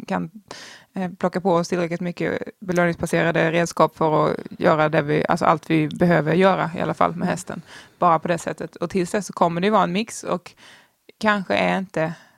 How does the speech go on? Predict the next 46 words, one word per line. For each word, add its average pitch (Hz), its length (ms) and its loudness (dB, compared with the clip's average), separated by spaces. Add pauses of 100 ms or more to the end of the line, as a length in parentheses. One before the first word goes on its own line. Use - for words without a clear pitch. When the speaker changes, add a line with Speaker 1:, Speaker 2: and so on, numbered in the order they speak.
(160)
Speaker 1:
ja, 196 200 -6 (300)
kanske 202 260 -6
är 196 60 0
det 190 80 -2
helt 190 200 -4
okej, - 300 -2
liksom. - 260 -12
Eller 185 100 0
det 202 60 2
måste 214 240 0
ju - 40 2
vara 254 100 4
okej, - 240 -2
för 185 120 -4
att 175 280 -4
jag 175 160 -2
kan 165 160 2
inte 214 160 -2
tillräckligt 175 380 -2
för 170 100 -6
att 160 60 -6
bara 160 300 0 (220)
göra - 160 -2
på - 40 0
det 180 80 -2
Speaker 2:
Mm. 165 40 2
Speaker 1:
andra 165 140 -2
sättet - 280 -6
än. 160 120 -4 (280)
Speaker 2:
Och - 400 0
alltså, 208 160 2
det 202 100 0
är 214 60 2
ju 208 80 4
också - 300 0
det 220 200 4
som 180 180 -2
är 175 100 0 (220)
på 180 100 0
något 165 180 0
vis 165 140 0
frustrerande, 175 600 -2
därför 175 260 2
att 170 120 -4 (1160)
Jennifer 196 340 2
Silligs, 208 380 -2